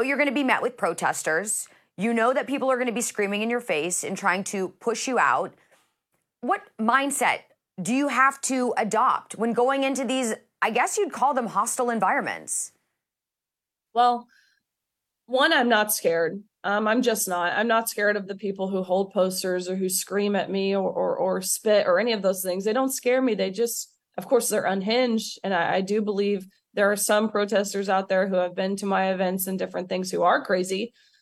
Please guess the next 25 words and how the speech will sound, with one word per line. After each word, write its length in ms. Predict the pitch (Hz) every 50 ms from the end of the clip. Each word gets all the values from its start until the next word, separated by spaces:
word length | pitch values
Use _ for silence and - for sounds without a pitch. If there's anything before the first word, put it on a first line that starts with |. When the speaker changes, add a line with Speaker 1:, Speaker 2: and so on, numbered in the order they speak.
| _ _ -
Speaker 2:
Um, 540 | - 220 214 214 208 208 214 208 202 196 - _
but 160 | 220 247 254
it, 180 | 269 262 - -
it 160 | 254 262 247
just 200 | 262 302 269 -
doesn't 300 | 285 294 277 285 311 302
scare 200 | - 285 285 302
me. 140 | 302 262 208
It 60 | 190
doesn't 240 | 202 226 226 262 247
deter 300 | 220 - - 214 202 233
me. 200 | 233 202 185 175
It 40 | 180
makes 220 | 190 196 196 -
me 120 | 226 214 214
only 240 | 214 226 240 233 226
want 220 | 208 220 226 -
to 80 | 220 196
talk 280 | - 226 226 226 226
louder 540 | 180 185 185 214 262 302 311 262 185 180 - - _ _ _ _
when 160 | - 226 226
I 100 | 208 190
see 220 | 202 - - 208
them. 320 | 196 175 151 - - 196 - _ _ _ _ _ _ _ _
Um, 580 | - 214 220 214 214 214 220 214 208 208 202